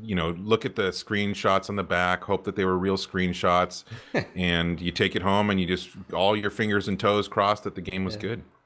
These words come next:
Speaker 2: Yeah.
Speaker 1: Different, different era, man.
Speaker 2: Yeah, it was, it's crazy. But man, we've talked a lot about, I feel like we can keep going. The, the issue is
Speaker 1: Yeah.
Speaker 2: I've got, um,
Speaker 1: We got shit to do.
Speaker 2: well, I have a, I have a meeting with our realtor in twenty-six minutes. And so, uh, we're gonna go look at houses
Speaker 1: We had to
Speaker 2: and
Speaker 1: go
Speaker 2: all that.
Speaker 1: outside.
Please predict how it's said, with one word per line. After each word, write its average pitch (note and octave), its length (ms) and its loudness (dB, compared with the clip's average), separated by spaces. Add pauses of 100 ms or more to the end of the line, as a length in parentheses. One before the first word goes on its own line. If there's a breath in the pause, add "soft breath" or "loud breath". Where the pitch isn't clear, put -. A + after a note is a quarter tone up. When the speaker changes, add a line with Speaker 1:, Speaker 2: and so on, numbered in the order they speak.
(240)
Speaker 2:
Yeah. G#2+ 160 -12
Speaker 1:
Different, G2+ 400 -2
different G#2 240 0
era, F2 180 4
man. D#2 280 -4 (140)
Speaker 2:
Yeah, - 160 -10 (240)
it B2+ 60 -10
was, A#2 320 -12
it's C3 140 -16
crazy. A2 500 -10 (220 soft breath)
But F#3 100 -4
man, F#3+ 220 4
we've G#3+ 120 4
talked A3+ 220 0
a G3+ 60 0
lot E3 180 2
about, C#3+ 240 0
I C#3+ 140 2
feel E3+ 200 2
like E3 160 4
we C3+ 120 0
can B2 340 2
keep D3 240 -4
going. C#3 300 4
The, B2 200 4
the B2 140 0
issue B2 240 0
is B2+ 80 2
Speaker 1:
Yeah. B2 160 4
Speaker 2:
I've A2+ 320 -2
got, A2+ 320 -4
um, G#2+ 360 -4
Speaker 1:
We F#2 120 2
got F#2 180 2
shit - 200 -10
to F2 80 -14
do. E2+ 200 -4 (300)
Speaker 2:
well, B2+ 220 4
I B2+ 80 0
have C3+ 120 0
a, A#2 220 2
I B2+ 40 -6
have A#2 120 -2
a A2+ 40 -2
meeting A#2+ 380 0
with G#2+ 160 -6
our G#2+ 200 -2
realtor A2+ 540 -2
in G#2+ 720 -6
twenty-six D3+ 760 -10
minutes. E3+ 480 -10
And A#2 260 -8
so, A#2 400 -4
uh, G#2+ 260 -4
we're G#2+ 140 -10
gonna A2 160 -6
go G#2+ 100 -4
look G#2+ 180 -8
at - 80 -14
houses F3 360 -4
Speaker 1:
We G#3+ 120 4
had D#3 100 0
to C3+ 60 -6
Speaker 2:
and A2 100 -8
Speaker 1:
go F#2 60 0
Speaker 2:
all D#2+ 80 2
that. E2 80 4
Speaker 1:
outside. D#2 380 -2